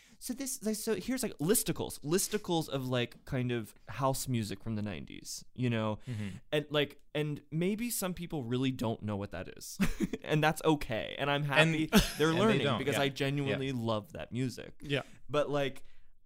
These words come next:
Speaker 1: I don't know, just the tone of it is so kind of, but,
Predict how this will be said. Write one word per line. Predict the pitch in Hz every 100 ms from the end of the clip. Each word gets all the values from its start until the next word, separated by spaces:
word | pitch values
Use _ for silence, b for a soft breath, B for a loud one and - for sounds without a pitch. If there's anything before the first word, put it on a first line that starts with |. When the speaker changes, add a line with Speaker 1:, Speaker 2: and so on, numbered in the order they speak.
| - - -
Speaker 1:
I | 143
don't | 160 170
know, | 135
just | 127 -
the | -
tone | - 147 165
of | 180 175
it | -
is | 139
so | 165
kind | 165 156
of, | 139
but, | -